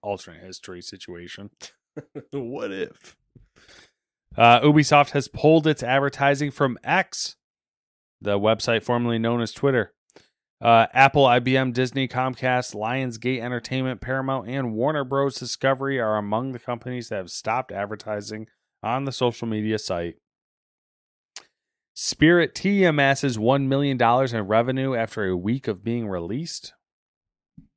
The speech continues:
Speaker 1: In a rare move, Call of Duty Modern Warfare three is currently fifteen percent off on both the PlayStation Store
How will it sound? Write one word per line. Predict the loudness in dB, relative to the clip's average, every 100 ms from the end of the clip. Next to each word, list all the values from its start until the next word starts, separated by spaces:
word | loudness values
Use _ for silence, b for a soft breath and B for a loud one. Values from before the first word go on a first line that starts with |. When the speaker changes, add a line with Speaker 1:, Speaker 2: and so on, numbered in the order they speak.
| _ _ _ _ _ _ _ _ _
Speaker 1:
In | 2
a | 4
rare | 4 6 6 4
move, | 2 2 4 2 -4 -2
Call | 2 4
of | 4
Duty | 0 0
Modern | 2 2 2
Warfare | 0 0 -2
three | -2 -4
is | -4 -4
currently | -8 -6 -6
fifteen | 0 -2 -2 -10 -10
percent | -6 -6 -4 -6
off | -4 -2 -2 -2
on | -4
both | 0 -2 -2
the |
PlayStation | -4 -4 -4 -10 -14 -14
Store | -4 -2 -2